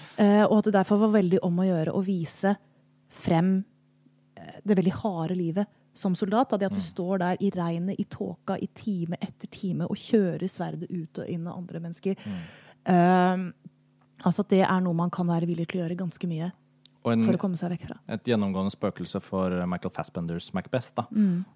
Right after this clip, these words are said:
Speaker 2: Jeg vet ikke om det finner sted i de andre også. Det er jo den, en av de han sender på slagmarken i starten, en
Speaker 1: Mm.
Speaker 2: liten gutt som knapt er voksen, han er kanskje tolv, tretten år
Speaker 1: Mm.
Speaker 2: gammel, eh, som selvfølgelig blir drept,
Speaker 1: Ja.
Speaker 2: eh, og, og går igjen som et sånt motiv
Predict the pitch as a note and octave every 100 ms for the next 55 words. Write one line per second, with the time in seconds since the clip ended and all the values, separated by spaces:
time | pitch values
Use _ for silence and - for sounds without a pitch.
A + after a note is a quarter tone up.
0 | - G2+ G2 - G2+ F#2+ F#2 F2+ F#2+ F#2
1 | F#2 F2 F2+ F2+ E2+ F2 G2+ G2+ G#2 G#2
2 | - G2+ G2+ G2+ F#2 F#2+ G2 - G2 E2+
3 | F#2 G2+ E2+ E2 - F2+ F2 - D#2+ -
4 | G#2+ G2+ - G2+ F#2 F#2 F#2 G2+ - -
5 | - - F#2 F#2+ - - F2 E2+ E2+ E2+
6 | F2+ - E2 F2 E2+ E2+ E2 F2 E2 -
7 | - F2 E2 G2+ F2 A2+ - - - F2+
8 | F2 F2 - F#2+ F#2+ E2+ E2+ F2+ F2+ F#2
9 | - G#2+ F#2+ F#2+ F#2 - F#2+ F#2 F#2 -
10 | - - A#2 A2 A#2 A#2 G#2+ G2+ A#2 A2+
11 | G2+ G2 F2 G2 - - G2+ G2+